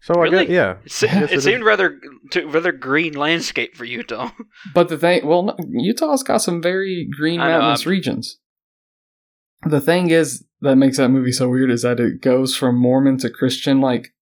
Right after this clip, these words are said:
Speaker 3: 'cause I saw it in, like, a Christian fashion as well.
Speaker 1: Yeah.
Speaker 3: Like,
Speaker 1: I mean,
Speaker 3: in,
Speaker 1: it
Speaker 3: like,
Speaker 1: could
Speaker 3: a
Speaker 1: pass
Speaker 3: church.
Speaker 1: as that. It doesn't, like, beat you over the head with
Speaker 2: No,
Speaker 1: its religious
Speaker 2: I honestly had no idea it was
Speaker 1: element.
Speaker 2: Mormon until you mentioned it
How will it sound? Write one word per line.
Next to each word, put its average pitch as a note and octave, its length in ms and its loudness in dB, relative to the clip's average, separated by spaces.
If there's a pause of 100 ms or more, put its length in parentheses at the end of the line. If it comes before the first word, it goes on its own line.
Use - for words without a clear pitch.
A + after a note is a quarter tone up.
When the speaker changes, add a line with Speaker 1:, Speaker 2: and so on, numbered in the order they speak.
(140)
Speaker 3:
'cause D3+ 240 2
I D3 240 2
saw D#3+ 260 2
it C3+ 200 0
in, C3+ 200 -2
like, B2+ 220 -2
a A#2 140 0 (140)
Christian A#2+ 680 -4
fashion A2+ 560 -4
as - 120 -8
well. G#2+ 380 -4 (480)
Speaker 1:
Yeah. F#2+ 120 -4
Speaker 3:
Like, G#2 280 -4 (280)
Speaker 1:
I C#3+ 80 0
mean, E3+ 120 2
Speaker 3:
in, C3 60 6
Speaker 1:
it - 40 6
Speaker 3:
like, B2+ 120 2
Speaker 1:
could C4+ 100 0
Speaker 3:
a - 20 -16
Speaker 1:
pass C#3+ 380 2
Speaker 3:
church. G#2 100 -2
Speaker 1:
as F2+ 120 -8
that. E2+ 240 -2
It D#3 100 0
doesn't, G#3+ 300 0
like, B2+ 220 0
beat A2+ 220 -4
you G#2 200 -2
over F#2+ 200 0
the F2 140 -4
head G2+ 440 0
with F#2 140 -2
Speaker 2:
No, B2 420 0
Speaker 1:
its - 100 -18
religious F2 300 -6
Speaker 2:
I C#3 120 4
honestly C#3+ 400 -2
had C3 160 0
no B2+ 140 0
idea B2+ 260 2
it A#2+ 40 -2
was - 100 -2
Speaker 1:
element. E2+ 140 -2
Speaker 2:
Mormon B2 200 -2
until B2 240 -8
you A#2+ 140 -10
mentioned B2 440 -10
it - 40 -10